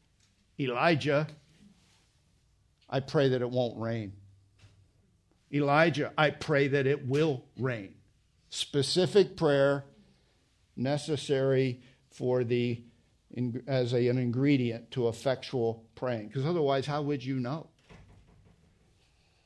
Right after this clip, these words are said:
Number three, it is fervent prayer. Some of your translations say the effective, fervent prayer of a righteous man. Verse seventeen says, "Elijah prayed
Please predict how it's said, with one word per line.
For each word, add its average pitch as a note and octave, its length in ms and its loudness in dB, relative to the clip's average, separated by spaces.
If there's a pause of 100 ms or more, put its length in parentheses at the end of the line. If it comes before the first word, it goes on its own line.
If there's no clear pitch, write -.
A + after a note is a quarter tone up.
(500)
Number F3 280 4
three, F#3 380 8
it D#3+ 80 6
is D#3 140 4
fervent E3+ 760 4
prayer. A#2+ 420 -2 (2000)
Some C3+ 180 -2
of C3+ 120 0
your C#3+ 100 2
translations C#3 880 0
say C#3 180 4
the C3 160 0
effective, C3 800 0 (140)
fervent C#3 680 2 (200)
prayer A#2+ 460 4 (200)
of A2 160 0
a A2+ 40 2
righteous A2+ 600 0
man. G#2+ 360 -6
Verse B2 280 -2
seventeen C3+ 680 2
says, C3 440 2
"Elijah C3 500 2
prayed C3+ 760 2